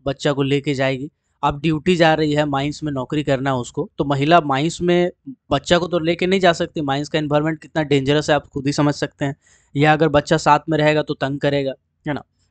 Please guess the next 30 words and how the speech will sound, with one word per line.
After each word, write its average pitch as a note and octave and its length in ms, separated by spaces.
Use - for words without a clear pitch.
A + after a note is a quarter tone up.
तो F#3+ 120
इसीलिए G#3 440
बच्चा D3+ 380
को G3 240
एक F#3 240
शिशु E3+ 400
गृह C#3 300
यानी D3 240
कि D#3 100
माइंस C#3+ 480
के F3 120
ही F#3 200
सरफेस D3+ 560
पे E3 260
एक D#3 160
ठो D#3+ 180
छोटा D3+ 320
सा D3 240
प्ले E3+ 200
स्कूल E3 240
टाइप D3+ 240
का D#3 60
रहता B2+ 300
है, C#3 140
जिसमें C3 280
ब-, C3+ 80
बच्चा C#3 260
का D3+ 100
खेलने C#3+ 440
का, C#3 260